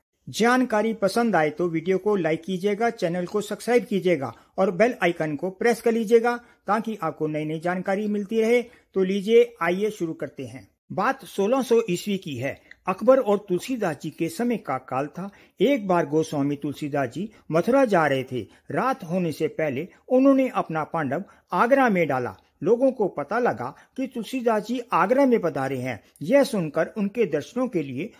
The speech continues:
लोगों का तांता लग गया। जब यह बात बादशाह अकबर को पता लगी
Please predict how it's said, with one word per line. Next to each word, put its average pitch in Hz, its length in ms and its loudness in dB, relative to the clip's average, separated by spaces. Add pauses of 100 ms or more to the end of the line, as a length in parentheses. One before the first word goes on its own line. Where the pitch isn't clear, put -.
(160)
लोगों 247 320 4
का 151 180 -2
तांता 147 380 -2
लग 247 200 2
गया। 233 240 2 (220)
जब 254 240 6
यह 175 200 2
बात 147 320 -4 (200)
बादशाह 202 360 -4
अकबर 185 400 -2
को 185 160 -2
पता 147 320 -6
लगी 135 340 -6